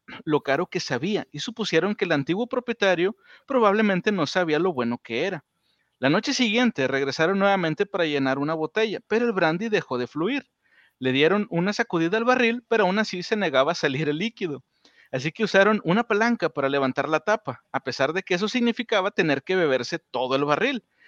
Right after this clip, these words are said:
Seguramente no había nada de malo en eso. Sin embargo, no tocaron ni una gota más, ya que descubrieron los restos preservados de un hombre alojados dentro del barril. Uno de sus dedos estaba atascado en el grifo.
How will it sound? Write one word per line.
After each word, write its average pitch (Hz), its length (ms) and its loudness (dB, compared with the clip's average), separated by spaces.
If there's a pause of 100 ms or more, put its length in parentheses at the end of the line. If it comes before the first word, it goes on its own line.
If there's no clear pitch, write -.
(180)
Seguramente 220 640 4
no 214 100 2
había 208 160 2
nada 185 240 4
de 185 80 0
malo 120 200 0
en 147 120 -4
eso. - 340 -6
Sin 370 400 -6
embargo, 233 720 0 (160)
no 147 160 0
tocaron 208 480 2
ni 175 220 4
una 196 240 4
gota 180 340 0
más, 180 400 -4 (240)
ya 151 140 2
que 233 120 -2
descubrieron 226 680 2
los 160 160 4
restos 175 360 -2
preservados 185 680 2
de 202 100 2
un 226 120 4
hombre 240 420 4
alojados 220 720 0
dentro 220 340 2
del 185 180 0
barril. 156 460 2 (460)
Uno 214 220 4
de 277 100 0
sus 185 240 -4
dedos 202 400 4
estaba 165 340 0
atascado 185 460 -2
en 185 80 -2
el 160 140 -2
grifo. 170 440 -4